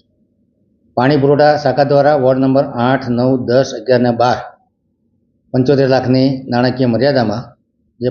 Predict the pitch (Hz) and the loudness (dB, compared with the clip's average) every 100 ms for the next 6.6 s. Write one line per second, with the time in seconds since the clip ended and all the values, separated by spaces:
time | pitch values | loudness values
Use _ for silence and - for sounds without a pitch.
0 | - 120 131 135 - 120 123 120 123 123 | -4 -2 0 0 -2 -4 -2 0 0 0
1 | 127 131 - _ 117 113 123 123 127 139 | 0 -2 -8 _ -4 0 0 0 0 -4
2 | - - 117 127 120 - - - _ - | -10 -6 -2 -2 -2 -4 -10 -20 _ -20
3 | _ _ _ _ _ 120 123 131 131 131 | _ _ _ _ _ -2 0 0 -2 -8
4 | _ 123 120 131 131 147 - 123 120 117 | _ -4 0 0 0 0 0 0 0 0
5 | 147 - - - 113 110 139 131 123 123 | -4 -8 -20 -10 0 2 2 2 2 2
6 | 117 107 101 95 95 | 0 0 0 -2 -4